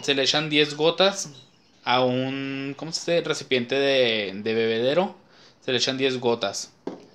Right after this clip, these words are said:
Y de estas se le echan tres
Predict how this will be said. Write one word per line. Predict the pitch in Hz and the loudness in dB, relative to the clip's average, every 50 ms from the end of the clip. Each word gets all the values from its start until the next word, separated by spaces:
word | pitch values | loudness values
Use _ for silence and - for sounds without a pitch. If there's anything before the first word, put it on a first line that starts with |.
| - - - - - - - _ _ | -20 -20 -20 -20 -20 -20 -20 _ _
Y | - 135 135 | -2 0 2
de | 135 135 135 160 | 4 4 4 4
estas | 175 175 - - 202 208 208 208 - - - _ _ _ | 4 2 0 0 0 0 0 -2 -6 -12 -18 _ _ _
se | - - - 139 | -8 -4 -2 0
le | 131 131 131 131 127 127 123 | 2 4 4 4 4 4 4
echan | 123 - - 147 147 147 143 - | 2 2 2 0 0 -2 -4 -4
tres | - 135 131 123 117 117 - - - - | -2 2 2 2 2 0 -2 -6 -8 -10